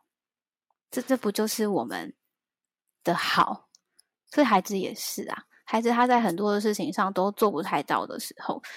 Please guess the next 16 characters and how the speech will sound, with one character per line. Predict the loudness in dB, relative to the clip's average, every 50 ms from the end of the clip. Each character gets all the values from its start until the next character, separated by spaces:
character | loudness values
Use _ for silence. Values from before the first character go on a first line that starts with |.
| -20 -12 _
有 | -4 -2
没 | 0 0
有 | 0 0
可 | 0 0 -2 -2
能 | -2 -4 -4
他 | -4 -4 -2
里 | -2 -2 -4 -4
面 | -4 -4 -4
有 | -4 -4
好 | -4 -4 -2 -2 -2 -2
多 | -2 -4 -4
好 | -4 -4 -6 -8 -8
多 | -8 -8 -8
的 | -8 -10
挫 | -10 -10 -10 -8 -6 -8 -8 -8
折， | -10 -12 -10